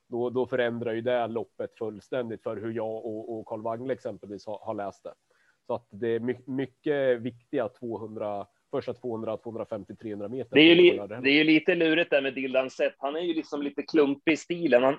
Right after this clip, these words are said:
Speaker 2: han hoppar ju från start där på Bergsåker.
Speaker 1: Mm.
Speaker 2: Eh, och så kommer Astrona Sentisak som är lite, ja, men rapp i fotarbetet. Det gäller verkligen att han är, att han är med där. Eh,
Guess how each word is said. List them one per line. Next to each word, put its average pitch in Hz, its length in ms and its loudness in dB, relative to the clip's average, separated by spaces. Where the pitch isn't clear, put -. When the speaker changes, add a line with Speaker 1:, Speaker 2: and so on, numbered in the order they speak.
Speaker 2:
han 143 180 -2
hoppar 165 340 6
ju 160 80 6
från 151 140 0
start 123 280 4
där 123 60 0
på 123 100 -4
Bergsåker. 120 840 4
Speaker 1:
Mm. 107 280 -12
Speaker 2:
Eh, 107 420 0
och - 160 -8
så 131 120 2
kommer 135 260 8
Astrona 123 320 4
Sentisak 123 560 2
som 120 120 -4
är 120 80 2
lite, 120 240 -2
ja, 113 240 4
men 120 140 0
rapp 131 280 0
i 127 40 -4
fotarbetet. 123 720 2
Det 131 140 0
gäller 139 320 10
verkligen 113 420 6
att 107 120 0
han 110 160 0
är, 107 320 2
att 107 240 -4
han 107 120 -2
är 107 60 -2
med 117 240 4
där. 101 180 4
Eh, 107 420 6